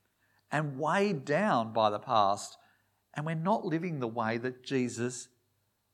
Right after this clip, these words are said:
wanted us to be able to live. There's no joy in that sort of life living in the past. And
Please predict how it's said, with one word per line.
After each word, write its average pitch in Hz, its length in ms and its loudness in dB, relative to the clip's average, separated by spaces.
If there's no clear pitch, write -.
wanted 151 440 -6
us 110 260 -2
to - 160 -14
be 120 100 -8
able 104 200 -2
to 113 120 -12
live. 131 380 -10
There's 160 240 -2
no 196 400 -2
joy 117 760 -2
in 117 160 -10
that 123 200 -6
sort 120 200 -6
of 107 200 -4
life 110 460 -8
living 104 380 -10
in 92 120 -12
the 92 100 -12
past. - 720 -12
And 127 220 -8